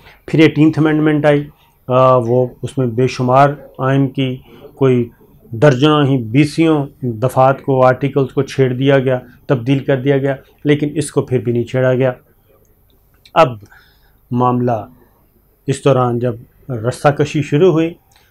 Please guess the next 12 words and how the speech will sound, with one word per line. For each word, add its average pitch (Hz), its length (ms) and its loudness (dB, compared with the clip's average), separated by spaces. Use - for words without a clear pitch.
तो 135 120 0
पीटीआई 151 560 2
के 131 140 -2
ही 131 220 0
अपने 127 380 -2
founder 139 280 2
member 143 340 2
हैं 151 100 0
जी 147 280 -6
अकबर 123 260 -4
एस 113 200 -8
बाबर, 127 280 0